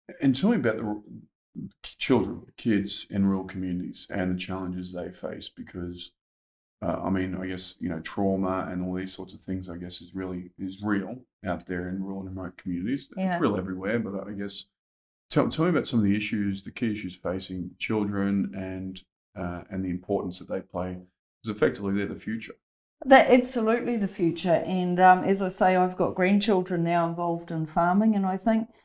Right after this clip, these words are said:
Speaker 2: um, some of the issues that they face is, uh, you know, um, look, farming's a wonderful life and it's a great place to bring up kids,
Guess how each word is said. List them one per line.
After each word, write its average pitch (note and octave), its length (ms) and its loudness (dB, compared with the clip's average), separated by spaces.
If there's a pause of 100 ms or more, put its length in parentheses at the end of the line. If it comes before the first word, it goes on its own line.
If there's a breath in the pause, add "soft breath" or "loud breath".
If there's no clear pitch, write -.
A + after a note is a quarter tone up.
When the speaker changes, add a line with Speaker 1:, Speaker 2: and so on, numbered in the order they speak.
(380 soft breath)
Speaker 2:
um, G#3 420 10
some C4 320 8
of E4 100 8
the G#3 140 6
issues F3 440 0
that - 140 -8
they D#3+ 140 0
face E3+ 640 2
is, F3 480 0
uh, F3 400 2 (520 loud breath)
you G#3 120 6
know, F3+ 400 10 (120)
um, E3+ 320 2
look, G#3+ 240 6
farming's G#3+ 440 8
a F3 60 4
wonderful F3 480 0
life D#3+ 280 0
and D#3+ 120 -2
it's D#3 160 -2
a E3+ 40 -4
great E3+ 340 0
place E3 260 -2
to - 100 -10
bring E3 260 -4
up - 200 -6
kids, E3+ 440 -6